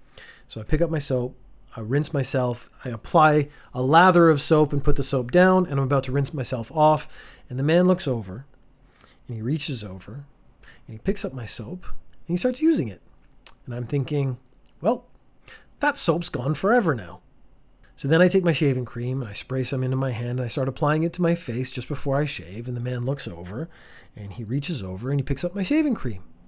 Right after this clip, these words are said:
And I think to myself, "Well, shaving cream is cheap. I can just go buy another one."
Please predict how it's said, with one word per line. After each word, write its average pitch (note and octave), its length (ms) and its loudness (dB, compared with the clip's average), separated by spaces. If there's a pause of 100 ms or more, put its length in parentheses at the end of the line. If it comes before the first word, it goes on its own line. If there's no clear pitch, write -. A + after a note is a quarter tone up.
(100)
And B2 140 -4
I B2+ 60 -2
think C#3+ 180 -2
to C3 80 -8
myself, C#3+ 400 -2 (560)
"Well, E4 240 0 (560)
shaving D4 400 4
cream E3+ 240 4
is B2+ 80 -2
cheap. C3+ 340 -4 (400)
I C3+ 100 0
can C#3 140 0
just C3 200 -2
go A#2+ 100 -2
buy G2+ 200 -10
another B2+ 280 0
one." F2+ 200 -14